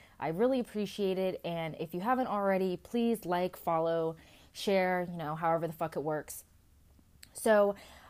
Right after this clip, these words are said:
I also want to kind of preface this by saying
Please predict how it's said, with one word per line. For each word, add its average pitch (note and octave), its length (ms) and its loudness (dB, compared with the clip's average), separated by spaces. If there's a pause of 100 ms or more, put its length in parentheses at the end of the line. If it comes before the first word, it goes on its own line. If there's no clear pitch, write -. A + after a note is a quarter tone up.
I G#3+ 120 4
also C4 320 6
want A#3+ 320 2
to G3+ 520 2 (200)
kind F#3 100 -2
of E3+ 100 -2
preface F#3 380 -2
this F3+ 240 -2
by C3 180 -6
saying G3+ 520 0